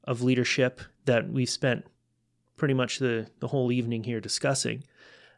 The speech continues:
um, that's gonna make him effective. But that's not to say that those are the only kind of leaders that can be s-, successful.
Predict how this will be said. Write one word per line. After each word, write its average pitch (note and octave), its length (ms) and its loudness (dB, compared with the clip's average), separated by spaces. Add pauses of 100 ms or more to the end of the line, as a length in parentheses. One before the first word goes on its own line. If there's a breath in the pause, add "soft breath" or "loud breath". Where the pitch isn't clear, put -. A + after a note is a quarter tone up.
um, A2 480 -4 (1120)
that's A#2+ 280 0
gonna A#2+ 200 0
make A#2+ 260 0
him A#2 80 -2
effective. - 580 -6 (800 soft breath)
But D#3 140 6
that's G3 220 10
not F#3+ 180 6
to D#3 80 4
say D3 340 8
that B2 340 4 (800)
those D3 260 6
are C#3 60 6
the C3 160 2
only C3+ 260 2
kind C#3 260 2
of A2+ 100 -4
leaders A#2+ 420 0
that A#2+ 140 -4
can B2 140 -6
be A2+ 140 -4
s-, - 80 -8 (180)
successful. - 640 -2